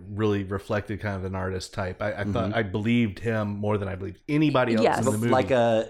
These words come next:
Speaker 2: like a <clears throat> Pollock or a Picasso.
Speaker 1: Yeah, just, you know, tortured.
Speaker 2: Reclusive. Yes.
Speaker 1: Well, with that in mind, that's kind of what I was thinking when I did my, uh, my recast. I'm with an actor who's forty-one years old,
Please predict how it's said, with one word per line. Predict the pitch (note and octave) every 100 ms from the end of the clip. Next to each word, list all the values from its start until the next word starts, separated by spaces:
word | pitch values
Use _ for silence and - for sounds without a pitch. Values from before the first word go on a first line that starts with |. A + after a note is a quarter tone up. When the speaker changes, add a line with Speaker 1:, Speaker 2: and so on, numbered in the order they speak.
| -
Speaker 2:
like | A#2 A#2 A#2+
a | A2+ G#2 G2+
<clears throat> | -
Pollock | - A#2+ A2+ -
or | G#2+
a | F#2
Picasso. | G#2+ - G2+ - G#2 F#2 F2 F#2
Speaker 1:
Yeah, | D#3+ D#3
just, | D3 D#3 -
you | E3
know, | A2+
tortured. | A2 A2+ G#2+ C#3
Speaker 2:
Reclusive. | C3+ C3 B2+ A#2 A2 G#2 - - -
Yes. | G#2+ G2 - - -
Speaker 1:
Well, | B2+ C#3
with | D3
that | D#3+ D#3 -
in | C3+
mind, | B2 B2+ A#2+ A2+
that's | A#2 -
kind | - C3
of | B2 G#2+
what | A2+
I | G#2+
was | G2+
thinking | - G#2+ A2
when | G#2 G#2
I | G2
did | G#2+ F#2+
my, | G2+ G2
uh, | - F#2+ F#2
my | G2
recast. | F#2+ - A2 - A2 F#2+ - - - - -
I'm | A2
with | A2
an | G#2
actor | G#2+ G#2+ -
who's | G2
forty-one | - A2+ A2 G2+ A2 A2
years | G#2 G2 F2+
old, | G2+ G2